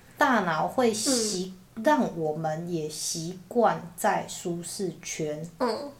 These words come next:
Speaker 1: 但是在舒适圈的大脑神经回路是固定的。
Speaker 2: 嗯。
Speaker 1: 啊，所以这样子久了之后，我们的身体也被大脑控制。
Speaker 2: 嗯。
Speaker 1: 就是习惯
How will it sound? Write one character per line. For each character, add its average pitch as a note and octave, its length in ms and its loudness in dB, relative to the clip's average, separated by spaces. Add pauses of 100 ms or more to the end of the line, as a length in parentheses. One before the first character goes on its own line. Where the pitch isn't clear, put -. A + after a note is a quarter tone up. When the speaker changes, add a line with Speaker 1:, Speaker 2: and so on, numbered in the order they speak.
Speaker 1:
但 A3+ 240 6
是 A#3 160 2
在 A#3 200 4
舒 G#3 280 -2
适 A#3 180 0
圈 F#3 260 0
的 E3 120 2
大 F3+ 240 -2
脑 D#3 160 -4
神 D#3 240 -6
经 F3 180 -4
回 D#3+ 160 -6
路 F#3 160 -2
是 - 120 -10
固 - 340 -6
定 - 260 -4
的。 - 160 -10 (140)
Speaker 2:
嗯。 A#3 280 0 (520)
Speaker 1:
啊， G#3+ 100 0
所 F3+ 460 2
以 F3+ 260 -2 (500)
这 B3 200 6
样 A3+ 180 4
子 F#3 160 -2
久 - 240 -4
了 E3+ 140 -4
之 F#3 260 -4
后， F#3+ 240 0
我 F3 160 -2
们 E3+ 180 0
的 E3 120 2
身 G#3+ 400 2
体 - 300 -6 (280)
也 D#3+ 160 -8
被 F#3+ 200 0
大 F#3+ 160 -2
脑 - 260 -6
控 D#3+ 260 -4
制。 E3 240 -8 (360)
Speaker 2:
嗯。 A3 380 -2 (1080)
Speaker 1:
就 - 100 -8
是 F#3 140 -6
习 E3+ 200 -4
惯 F3 300 -4